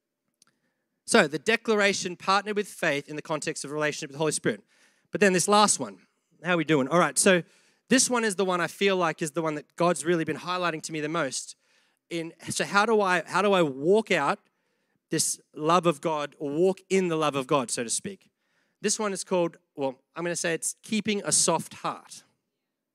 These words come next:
All right, now, so now do you guys know, um, let me just give you Aaron's definition of this.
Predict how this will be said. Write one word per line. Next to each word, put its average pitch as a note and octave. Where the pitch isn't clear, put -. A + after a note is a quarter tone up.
All C#3
right, A#2+
now, C#3+
so E3
now E3
do D#3
you A#3
guys A3
know, F#3
um, C#3
let G3+
me G3+
just F3+
give F3
you D#3
Aaron's D#3
definition C3+
of G#2
this. -